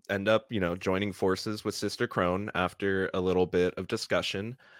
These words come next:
Sister Crone basically plans to oust Mom using the kids as evidence that Isabel doesn't know how to run the house.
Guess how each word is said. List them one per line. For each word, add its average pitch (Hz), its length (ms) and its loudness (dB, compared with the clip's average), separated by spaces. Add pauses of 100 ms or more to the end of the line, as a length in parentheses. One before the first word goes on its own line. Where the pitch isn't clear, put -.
(380)
Sister 147 360 0
Crone 120 420 2
basically 107 460 2
plans 110 400 -2
to - 180 -2
oust 101 300 2
Mom 92 380 -2
using 92 320 -8
the 107 80 -4
kids 101 360 0
as 98 240 -2
evidence 98 540 0
that 92 220 2
Isabel 120 420 2
doesn't 104 340 -2
know 90 220 2
how 90 220 0
to - 160 -10
run 87 160 0
the 87 60 -8
house. - 600 -2